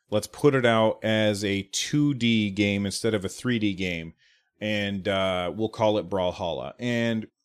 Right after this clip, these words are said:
I, it seems like I'm kind of talking down about it,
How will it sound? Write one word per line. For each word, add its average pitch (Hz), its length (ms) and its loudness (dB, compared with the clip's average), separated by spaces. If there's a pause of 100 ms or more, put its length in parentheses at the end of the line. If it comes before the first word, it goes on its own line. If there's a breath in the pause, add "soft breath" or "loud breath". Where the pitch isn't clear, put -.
(340)
I, 117 120 -8 (400)
it 135 240 2
seems 143 420 -2
like 123 220 0
I'm 113 180 -2
kind 117 240 -2
of 107 100 -2
talking 104 480 -4
down 85 320 -8
about 110 300 -4
it, 120 160 -6